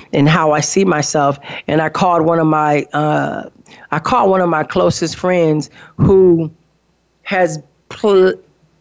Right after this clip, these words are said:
played a significant part in the development of a family company. And I asked,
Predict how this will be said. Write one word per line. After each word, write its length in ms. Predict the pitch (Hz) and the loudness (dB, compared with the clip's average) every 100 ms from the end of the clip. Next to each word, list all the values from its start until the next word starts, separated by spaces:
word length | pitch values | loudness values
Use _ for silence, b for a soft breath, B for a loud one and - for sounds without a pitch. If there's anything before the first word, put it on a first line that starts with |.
| _ _ _ - | _ _ _ -2
played 340 | 196 190 180 | 2 2 2
a 60 | 170 | 0
significant 1080 | - 175 196 233 240 233 196 185 - - _ - | 0 2 2 2 0 -2 -2 -2 -6 -20 _ -4
part 460 | 214 190 175 - - | 0 0 -2 -6 -6
in 640 | 170 165 160 151 151 139 _ _ _ _ - _ _ _ _ _ _ _ _ _ _ _ | -2 0 0 -2 -6 -10 _ _ _ _ -20 _ _ _ _ _ _ _ _ _ _ _
the 100 | 170 | 0
development 760 | 165 151 185 190 165 165 160 156 | 2 2 2 2 0 0 -2 -2
of 680 | 156 165 156 156 151 147 - - | -2 0 2 2 0 -2 -6 -6
a 80 | 151 | -6
family 600 | - - 185 180 165 160 | -6 -6 -2 -2 0 0
company. 600 | 156 196 180 151 135 - - _ _ _ _ _ _ _ _ _ - - _ _ _ _ - B B B B - | 0 -2 -2 -4 -6 -10 -18 _ _ _ _ _ _ _ _ _ -20 -20 _ _ _ _ -20 B B B B -4
And 480 | 196 190 185 170 - | -2 0 2 0 0
I 140 | 185 | -2
asked, 640 | 180 196 214 214 - - | -2 -2 -2 -4 -8 -16